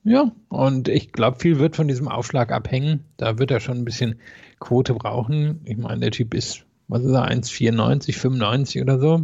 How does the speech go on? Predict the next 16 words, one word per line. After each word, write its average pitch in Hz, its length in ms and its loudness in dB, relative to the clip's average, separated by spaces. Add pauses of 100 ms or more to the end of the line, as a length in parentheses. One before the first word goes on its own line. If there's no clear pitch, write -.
Da - 140 -4
muss 127 180 -2
der 113 160 -2
Aufschlag 113 320 -6
einfach 110 280 -4
eine 110 180 0
Waffe 110 260 0
sein. 120 460 0
Das 120 160 0
war 113 160 0
zum 123 140 0
Beispiel 113 120 2
die 113 60 4
ersten - 200 -2
beiden 110 240 2
Sätze 110 360 0